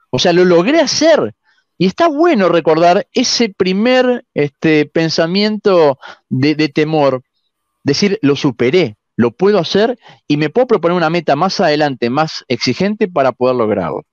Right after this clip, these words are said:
Así que creo que es una, una cosa de inspiración de motivación, de pensar, de que si querés llorar porque es algo emotivo, lloralo, compartilo, eh,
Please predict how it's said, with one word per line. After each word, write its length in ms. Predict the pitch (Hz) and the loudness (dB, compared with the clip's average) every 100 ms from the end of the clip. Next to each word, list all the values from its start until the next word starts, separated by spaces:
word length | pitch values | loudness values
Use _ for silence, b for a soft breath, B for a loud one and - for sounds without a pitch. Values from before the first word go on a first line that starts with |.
| _ _ B B B | _ _ B B B
Así 200 | - 151 | -6 -4
que 240 | 196 190 160 b | 0 0 -2 b
creo 240 | - 220 220 | -2 0 2
que 140 | 180 | 0
es 160 | 175 - 160 | 0 -4 -2
una, 320 | 165 151 127 | 0 0 -2
una 260 | 156 151 | -2 -4
cosa 280 | 135 175 175 | -4 -4 -2
de 80 | 139 | -2
inspiración 920 | 131 - 123 120 - 180 165 120 101 _ b - | -4 -2 -2 -2 -2 0 0 0 -6 _ b -2
de 80 | 113 | -2
motivación, 760 | 123 120 131 131 - 185 214 190 | 0 -2 0 0 0 0 0 -2
de 100 | 156 | -2
pensar, 420 | 135 127 175 143 | -4 -2 0 0
de 120 | 127 | 0
que 160 | 131 123 B B | -2 -6 B B
si 140 | - | -6
querés 220 | 156 202 - | 0 0 0
llorar 380 | 202 190 220 226 | 0 2 0 0
porque 260 | 175 135 156 | -4 -4 -4
es 100 | 185 | -2
algo 180 | 180 165 | 0 0
emotivo, 540 | 131 127 208 214 190 b b | 0 -2 0 0 -2 b b
lloralo, 640 | - 147 147 165 117 92 85 b b - | -4 0 2 2 0 -2 -8 b b -6
compartilo, 840 | 123 127 131 131 202 143 107 98 _ _ _ | -4 -2 -2 -2 0 0 0 -4 _ _ _
eh, 200 | 113 - | -6 -6